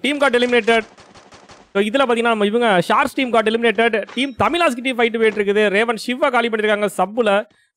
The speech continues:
சப்புல டெஃபினட்டா வந்து இவங்க தான் இறக்கிருப்பாங்க. டீம் out of love தான் இறக்கிருப்பாங்க. டீம் out of love. ரைடர் ஒரு கில் எடுத்துருக்காரு. ரைடர் பாத்தீங்கன்னா வந்து அங்கேருந்து, அஹ், இது, அஹ்,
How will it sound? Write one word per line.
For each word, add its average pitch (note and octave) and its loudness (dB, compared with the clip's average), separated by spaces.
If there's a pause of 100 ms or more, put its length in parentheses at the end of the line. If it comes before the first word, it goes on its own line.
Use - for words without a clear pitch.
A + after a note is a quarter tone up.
(120)
சப்புல G3 0
டெஃபினட்டா F3+ -2
வந்து F3 -2
இவங்க E3+ -2
தான் E3+ 0
இறக்கிருப்பாங்க. D3+ -6
டீம் D#3 -8
out D#3 -6
of F3 -2
love D#3+ -4
தான் D#3+ -2
இறக்கிருப்பாங்க. D#3 -8
டீம் D#3 -8
out E3+ -6
of F#3+ -2
love. F#3 0 (540)
ரைடர் A3 2
ஒரு A#3 4
கில் B3+ -4
எடுத்துருக்காரு. A#3 2
ரைடர் G#3+ 0
பாத்தீங்கன்னா G3+ 0
வந்து F#3 0
அங்கேருந்து, A3 0
அஹ், F3 4
இது, F#3+ 0
அஹ், D3+ 0